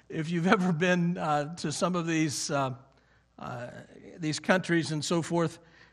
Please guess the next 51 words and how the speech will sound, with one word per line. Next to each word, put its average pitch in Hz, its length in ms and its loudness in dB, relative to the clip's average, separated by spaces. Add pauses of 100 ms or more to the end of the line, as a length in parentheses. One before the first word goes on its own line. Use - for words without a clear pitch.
(180)
um, 156 500 6 (1120)
they 185 100 4
are 180 140 8
narrow 170 300 4
streets. - 560 -8
Uh, 131 600 -6 (120)
<laughs> 185 120 -8
to, 143 240 -2 (420)
uh, 127 280 -2
the 143 160 -4
fact 190 280 6
that, 165 200 -2
you 160 100 -2
know, 156 80 -2
the 147 80 -6
two 185 240 0
vehicles 170 460 2
could 127 200 -4
pass 160 320 0
each 147 140 -4
other 156 160 -2
in 151 60 -2
the 139 80 -8
street, 156 220 -6
you're 139 100 -6
like, 131 180 -10
"I 139 80 -8
don't 143 160 -6
see 127 160 -8
how 127 160 -8
this 123 240 -12
is 120 100 -12
even 117 200 -12
possible." 123 500 -12 (420)
Uh, 123 100 -8
they 139 120 -4
must, 160 640 -2
you 160 120 -8
know, 120 220 -8
rub 135 320 -2
paint 170 320 -2
and 135 100 -8
exchange 135 400 -6
paint 143 280 -6
when 127 120 -8
they 120 140 -8
do 185 160 0
so. 185 320 0 (460)
Uh, 147 420 6
<laughs> - 40 -10
any-, 196 220 6